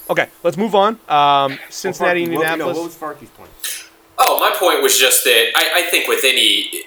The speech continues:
Speaker 3: elite player in any league, there's still gonna be a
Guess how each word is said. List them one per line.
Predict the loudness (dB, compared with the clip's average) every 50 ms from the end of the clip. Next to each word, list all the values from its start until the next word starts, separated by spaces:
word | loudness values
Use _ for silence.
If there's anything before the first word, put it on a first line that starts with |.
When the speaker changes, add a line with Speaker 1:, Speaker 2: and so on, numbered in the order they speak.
| -16 -20 -20 _ _ -2
Speaker 3:
elite | -2 -2 -2 -2 -2 -4 -4 -6 -10 -16 -20 _ _ _
player | -6 -2 0 2 2 4 4 2 2 0 0
in | -2 -4 -2 -2
any | 0 0 -2 -4
league, | -4 -2 -2 0 0 0 -2 -4 -6 -10 -14 -12 -14 -14 -12 -10 -12 -12 -12 -6 0
there's | 2 2 4 4 2
still | 2 2 0 0 2
gonna | 0 -2 -2 -2
be | 0 0 0 0 -2
a | -4 -6